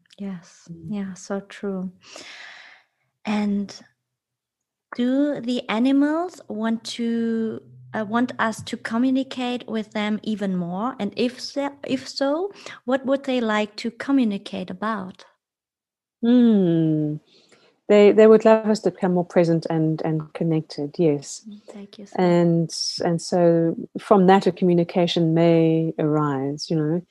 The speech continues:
Speaker 1: Mm-hmm.
Speaker 2: Even on a practical everyday level, I live with two cat friends, and it's very helpful to, to them just on a daily life level that I communicate with them. So when I'm going to be leaving for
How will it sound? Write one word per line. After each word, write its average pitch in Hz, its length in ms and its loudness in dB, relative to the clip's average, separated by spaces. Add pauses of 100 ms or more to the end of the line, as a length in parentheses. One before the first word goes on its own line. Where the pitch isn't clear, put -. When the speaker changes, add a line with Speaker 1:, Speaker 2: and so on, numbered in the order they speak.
(120)
Speaker 1:
Mm-hmm. 208 300 -18
Speaker 2:
Even 226 240 4
on 202 120 4
a 196 40 4
practical 202 560 0
everyday 190 400 4
level, 156 480 0
I 170 60 -2
live 170 220 0
with 170 180 -2
two 170 220 0
cat - 340 -2 (160)
friends, 240 640 0 (280)
and 170 360 2 (420)
it's - 220 -2
very 202 320 6
helpful 202 420 2
to, 175 640 2
to - 140 -4
them 180 200 6
just 185 220 4
on 185 100 4
a 175 60 4
daily 175 300 8
life 180 300 4
level 160 240 6
that 160 140 0
I 180 100 0
communicate 185 680 0
with 170 160 -6
them. 165 260 -8 (440)
So 190 260 4
when 196 160 6
I'm 185 120 6
going 180 140 4
to 170 80 -4
be 175 120 0
leaving 170 440 4
for 156 720 4